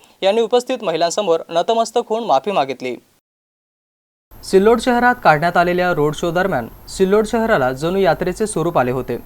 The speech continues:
त्याचबरोबर सिल्लोड येथे आयोजित मुख्यमंत्र्यांच्या कार्यक्रमास महिला भगिनींची प्रचंड प्रमाणात उपस्थिती होती. मुख्य कार्यक्रमासाठी भव्य दिव्य असा डोम उभारण्यात आला होता. त्याचबरोबर आपल्या लाडक्या भावाला भेटण्यासाठी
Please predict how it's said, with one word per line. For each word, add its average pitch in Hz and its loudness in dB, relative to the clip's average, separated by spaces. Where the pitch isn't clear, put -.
त्याचबरोबर 170 0
सिल्लोड 185 0
येथे 190 0
आयोजित 180 0
मुख्यमंत्र्यांच्या 185 -4
कार्यक्रमास 156 -2
महिला 208 4
भगिनींची 226 0
प्रचंड 190 -2
प्रमाणात 170 0
उपस्थिती 196 0
होती. 127 -2
मुख्य 202 0
कार्यक्रमासाठी 233 2
भव्य 196 0
दिव्य 190 2
असा 190 2
डोम 190 4
उभारण्यात 190 0
आला 127 2
होता. 127 -2
त्याचबरोबर 151 0
आपल्या 226 4
लाडक्या 214 6
भावाला 180 2
भेटण्यासाठी 156 0